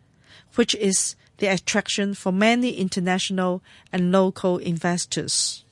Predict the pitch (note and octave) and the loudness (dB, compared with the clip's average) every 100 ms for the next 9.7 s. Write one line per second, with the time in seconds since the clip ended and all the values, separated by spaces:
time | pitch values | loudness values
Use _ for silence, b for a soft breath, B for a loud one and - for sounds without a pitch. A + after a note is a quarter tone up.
0 | _ _ b b b b b b _ - | _ _ b b b b b b _ 0
1 | G3 - C4+ C#4 B3+ A3+ A3 F3 C3 - | 0 2 2 2 0 2 2 0 -4 -8
2 | b b b b - G3+ F#3 D#3+ F3+ F#3 | b b b b 4 4 2 -4 -2 -2
3 | F3+ - - E3 - C4+ - B3+ A#3+ A#3 | -2 -6 -6 -6 -4 -6 -2 -2 0 0
4 | A3+ G#3+ G#3+ G3 - D#3+ F#3 F#3 - F3+ | -2 -2 -2 -2 -4 -4 -2 -2 -2 -2
5 | F3+ - - F3 E3 F3 E3 F3 E3 - | -4 -8 -4 0 0 0 -2 -2 -4 -6
6 | C#3 - b b b b b E3 D3+ E3 | -10 -14 b b b b b -4 0 0
7 | G#3 - - b b b G3 F3 - E3 | 0 -4 -10 b b b 0 2 2 0
8 | D#3 D#3 - E3+ D3+ - D3+ - G#3 F#3 | 0 -2 -2 0 0 -2 -4 2 2 2
9 | D#3+ D3+ - E3 - G#3+ C#3+ | 0 -4 -4 -6 -2 -2 -4